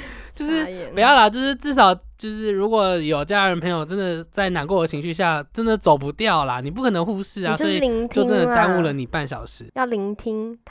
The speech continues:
Speaker 1: 当一个听众。有时候他们不是要你给意见，只是要你听而已。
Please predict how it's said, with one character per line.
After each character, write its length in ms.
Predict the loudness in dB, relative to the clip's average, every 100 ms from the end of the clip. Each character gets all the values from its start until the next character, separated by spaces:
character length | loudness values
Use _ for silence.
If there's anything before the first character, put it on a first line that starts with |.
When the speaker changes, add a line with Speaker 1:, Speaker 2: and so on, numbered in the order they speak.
| -4
Speaker 1:
当 160 | 0 2
一 80 | 2
个 100 | -2
听 320 | -2 -4 -2
众。 380 | 4 6 6 0 -20 _ _ _ _ -4
有 140 | 0
时 80 | 6
候 80 | 8
他 100 | 8
们 140 | 8
不 100 | 6
是 140 | 0
要 160 | 6 6
你 180 | 6 2
给 180 | 2 0
意 200 | 0 -4
见， 260 | 0 0
只 80 | 0
是 140 | -6
要 160 | -4 -2
你 140 | -4
听 460 | -10 -10 -8 -6 -6
而 160 | -8 -10
已。 340 | -12 -14 -20